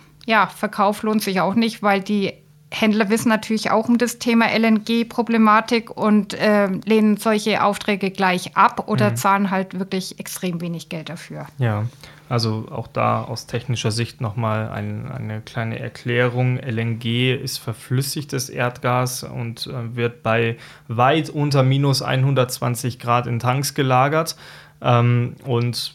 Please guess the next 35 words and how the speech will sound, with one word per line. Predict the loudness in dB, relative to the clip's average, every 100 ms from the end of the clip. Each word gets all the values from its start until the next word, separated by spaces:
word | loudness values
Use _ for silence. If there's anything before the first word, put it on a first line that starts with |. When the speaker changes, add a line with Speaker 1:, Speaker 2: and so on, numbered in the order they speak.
| 0
Speaker 2:
ja, | 2 2 2
wenn's | 2 2 2
dann | 4
draußen | 6 4 4 0
so | 0
schön | 0 0 4
warm | 4 2
ist, | 0 -2
wie | -2 0
wir's | 0
jetzt | 0 0
gerade | 0 2 2 2
erleben, | 2 2 2 0
dann, | 2 2 2 -2 -8 -12
ähm, | -10
erhitzt | -2 2 2 0
sich | -4 -2
selbst | 2 2 0 -10
jeder | 0 4 4
bestisolierte | 2 0 -2 -4 -2 0 2 2 0 -4
Tank | -2 -2 -4 -6
und | -6 -6
das | -6 -6
Gas | -4 -4 -4
wird | -4
dann | -4 -4
irgendwann, | -2 0 2 2 0 -4 -10 -20 -18 -2
ähm, | 0 2 0 -2
das, | -4
die | -2 -4
Flüssigkeit | -2 -2 -2 -2 -4
wird | -6
dann |
irgendwann | -6 -4 -4
gasförmig, | 0 0 0 0 2 -2